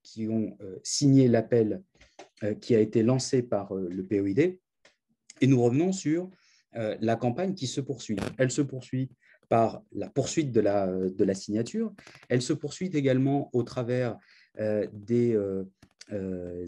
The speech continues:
élections législatives. Alors, elles sont très, très loin, les élections, euh, législatives, encore que c'est dans quelques, c'est dans quelques mois.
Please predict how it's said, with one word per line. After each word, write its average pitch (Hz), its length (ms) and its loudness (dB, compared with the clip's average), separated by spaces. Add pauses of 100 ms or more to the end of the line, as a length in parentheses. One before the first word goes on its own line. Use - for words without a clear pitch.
élections 123 400 4
législatives. 123 640 2
Alors, 104 180 2
elles 104 100 0
sont 104 240 -4
très, 107 200 0
très 113 180 -4
loin, 175 340 0
les 104 240 -6
élections, 107 500 -4
euh, 95 180 -4
législatives, 95 840 -4
encore 110 280 -2
que 123 160 4
c'est 120 180 -6
dans 95 100 -10
quelques, 95 400 -2
c'est - 140 -12
dans 95 120 -6
quelques 95 260 -4
mois. 151 320 2